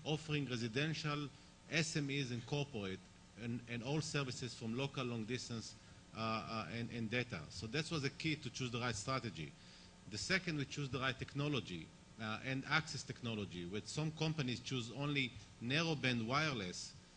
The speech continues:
uh, as an access, or choose not to build any access at all and rely on the incumbents, hoping for unbundling regulation.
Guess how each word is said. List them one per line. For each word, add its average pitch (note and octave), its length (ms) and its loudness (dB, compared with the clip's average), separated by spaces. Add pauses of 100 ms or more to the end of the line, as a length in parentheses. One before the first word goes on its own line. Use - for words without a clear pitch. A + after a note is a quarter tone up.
(320)
uh, A#2 140 0 (120)
as C3 160 -2
an C3 100 -2
access, C3+ 580 2
or A#2 100 -2
choose C#3+ 260 0
not D3 220 4
to D3 60 2
build C3+ 280 2
any D#3+ 260 2
access - 380 2
at A#2+ 140 -4
all B2+ 160 2
and A2+ 120 0
rely B2+ 300 2
on B2+ 220 0
the A2 220 2 (380)
incumbents, A#2+ 800 2
hoping C3+ 380 2
for A#2+ 260 -2
unbundling C3 680 4
regulation. A2 680 0